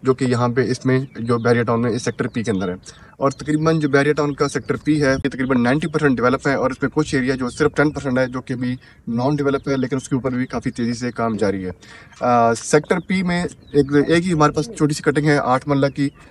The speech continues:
अ, जो कि बहुत ही कम साइज यहाँ पे plots available हैं, लेकिन नाइंटी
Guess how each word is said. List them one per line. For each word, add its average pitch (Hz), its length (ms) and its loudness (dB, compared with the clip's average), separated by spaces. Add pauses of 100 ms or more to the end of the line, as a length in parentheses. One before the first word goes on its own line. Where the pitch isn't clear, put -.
(140)
अ, 120 160 0
जो 131 160 0
कि 143 140 0
बहुत 131 300 0
ही 143 60 -2
कम 147 180 0
साइज 139 240 0
यहाँ 131 120 0
पे 127 80 -2
plots 123 260 -2
available 120 380 -2
हैं, 127 100 -6 (320)
लेकिन 127 260 0
नाइंटी 147 340 2